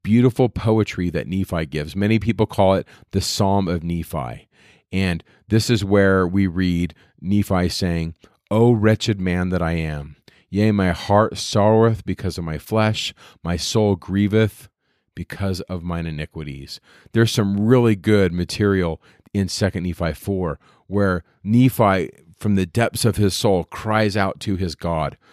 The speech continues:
to help him to get through this most difficult time. And then finally, in Second Nephi five, the Nephites and the Lamanites split. There's a great division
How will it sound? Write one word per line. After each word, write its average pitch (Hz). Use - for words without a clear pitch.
to 101
help 107
him 95
to 101
get 85
through 98
this 90
most 101
difficult 95
time. 78
And 113
then 113
finally, 120
in 98
Second 104
Nephi 90
five, 95
the 101
Nephites 117
and 98
the 101
Lamanites 95
split. -
There's 104
a 104
great 92
division 82